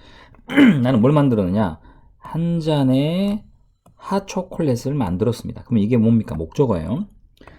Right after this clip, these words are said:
자, 그런데 어떤 초콜릿이냐? to drink라는 동사가, <clears throat> to 부정사가 마실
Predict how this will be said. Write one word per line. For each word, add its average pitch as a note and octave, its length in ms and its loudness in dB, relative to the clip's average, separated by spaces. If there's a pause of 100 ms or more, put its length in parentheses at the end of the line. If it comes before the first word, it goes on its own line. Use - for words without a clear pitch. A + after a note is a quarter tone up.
(280)
자, A#2 200 0
그런데 B2+ 220 2
어떤 E3 480 2
초콜릿이냐? G#2 720 -6 (500)
to E3+ 200 -8
drink라는 A2 600 -2
동사가, F2+ 800 -8
<clears throat> G#3+ 460 6
to - 100 -12
부정사가 C3 580 -2 (2250)
마실 F#3 720 0